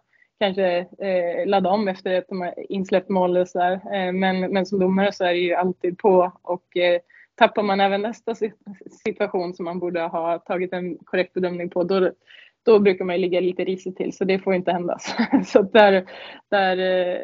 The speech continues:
det gäller att, eh, ha lite pondus och kanske sälja av ett beslut med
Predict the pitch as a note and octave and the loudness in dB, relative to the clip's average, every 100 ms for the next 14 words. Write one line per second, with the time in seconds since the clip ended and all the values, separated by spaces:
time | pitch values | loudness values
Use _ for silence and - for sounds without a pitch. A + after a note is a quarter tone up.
0 | - - G3+ G#3+ A3 F#3+ F3 - F#3 F3 | -10 -8 0 2 4 2 0 -2 -4 -4
1 | E3+ G#3+ F#3 F3+ F3+ G3 F#3+ F3+ D#3+ - | -2 0 0 -2 -6 -6 -4 -4 -4 -4
2 | F3 F3 F3 F3+ - E3+ F3 - F#3 F#3 | -6 -6 -10 -10 -4 -4 -4 0 2 4
3 | F#3+ F3+ F3 F3 - F#3 E3 - - G3+ | 4 2 -4 -6 -4 -2 -2 -6 -10 -2
4 | F3 E3+ | 0 0